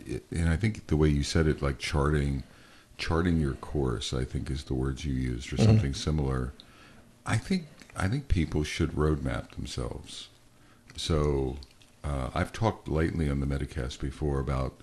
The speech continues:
Speaker 1: uh, mind mapping. When I do coaching of individuals, one of the first things I ask them to do is a mind map.
Speaker 2: Mm-hmm.
Speaker 1: Like, a, it's a past, present, future mind map. And, uh,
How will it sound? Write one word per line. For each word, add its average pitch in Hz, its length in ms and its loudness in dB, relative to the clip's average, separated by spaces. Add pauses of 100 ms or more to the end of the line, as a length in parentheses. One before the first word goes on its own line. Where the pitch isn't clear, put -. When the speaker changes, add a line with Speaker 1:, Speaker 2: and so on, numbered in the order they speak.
(100)
Speaker 1:
uh, 65 100 -2
mind 76 340 0
mapping. 62 520 -4 (480)
When 78 220 4
I 87 160 6
do 85 220 4
coaching 73 480 0
of 67 120 0
individuals, 69 920 -4 (500)
one 78 140 0
of 76 100 0
the 76 60 -4
first 92 300 0
things 82 240 2
I 69 180 2
ask 69 360 -2
them 67 200 -4
to 71 120 -6
do 69 500 2
is 69 140 -2
a 78 60 0
mind 73 380 -2
map. 55 360 -8 (120)
Speaker 2:
Mm-hmm. 135 200 8 (300)
Speaker 1:
Like, 85 200 2
a, - 160 0
it's 85 140 -2
a 87 60 4
past, - 640 4
present, 78 460 2
future 67 680 -2 (240)
mind 69 280 -4
map. 53 300 -6 (720)
And, 69 420 -2
uh, 64 400 -4